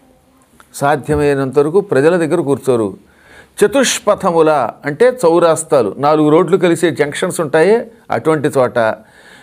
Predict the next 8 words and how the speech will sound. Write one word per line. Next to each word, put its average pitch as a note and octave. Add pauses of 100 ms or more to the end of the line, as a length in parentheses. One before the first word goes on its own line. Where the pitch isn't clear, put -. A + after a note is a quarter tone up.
ఎక్కువ B3
జనసమ్మర్దం D#3
ఉన్న D3
చోట, B2+ (720)
పాముల G#3
పుట్టలు G3
ఉన్న D#3+
చోట, B2+